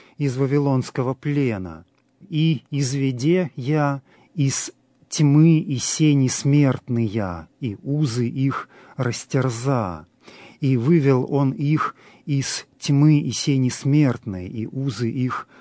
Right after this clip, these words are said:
расторг». Таков перевод Бирюковых. Но вот толкование святых отцов, которые видели здесь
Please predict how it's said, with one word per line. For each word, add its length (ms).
расторг». 840
Таков 580
перевод 560
Бирюковых. 960
Но 300
вот 280
толкование 1000
святых 500
отцов, 840
которые 560
видели 380
здесь 520